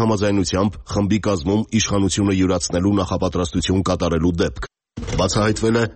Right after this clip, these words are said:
նախնական համաձայնությամբ խմբի կազմում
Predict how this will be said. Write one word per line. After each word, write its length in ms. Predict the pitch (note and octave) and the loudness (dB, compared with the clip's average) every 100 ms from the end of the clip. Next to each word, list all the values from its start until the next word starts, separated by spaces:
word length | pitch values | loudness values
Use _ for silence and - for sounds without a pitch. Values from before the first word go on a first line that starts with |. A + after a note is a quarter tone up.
| - | -2
նախնական 480 | G2 G2 G2 A2+ A2 | -2 0 -2 0 2
համաձայնությամբ 720 | G2+ F#2+ G2 F#2+ F#2+ G2+ G2+ - | 2 2 2 2 0 0 -2 -8
խմբի 400 | - G#2+ G2 G#2+ G2+ | -2 0 2 0 0
կազմում 400 | F#2+ D2+ G#2 | 0 2 0